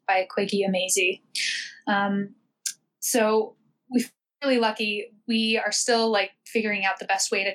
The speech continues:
kind of showcase those companion reads. Um, but one thing we do have coming up is we actually have Tochi,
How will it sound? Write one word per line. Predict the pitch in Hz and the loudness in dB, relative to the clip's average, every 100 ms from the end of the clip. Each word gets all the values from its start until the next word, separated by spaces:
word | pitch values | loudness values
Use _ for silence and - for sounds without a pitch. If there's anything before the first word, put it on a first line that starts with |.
| - | -6
kind | 196 | -6
of | |
showcase | - - 220 285 277 - | -2 0 -2 -2 -2 0
those | 254 262 | 0 2
companion | 254 247 254 254 269 | 2 2 4 4 4
reads. | 269 277 269 - - - - | 2 2 0 -4 -8 -14 -6
Um, | 196 196 196 | -2 -2 -2
but | 202 | -2
one | 233 247 | 0 2
thing | 247 | 2
we | 226 | 0
do | 220 233 | 2 2
have | 208 196 | 2 0
coming | 214 202 196 | -4 -4 0
up | 190 190 | 0 0
is | 190 196 202 | -6 -4 0
we | 196 | 0
actually | 190 - | 2 0
have | 190 190 | 0 -2
Tochi, | - 202 - 196 190 185 | -2 -2 -2 -4 -4 -2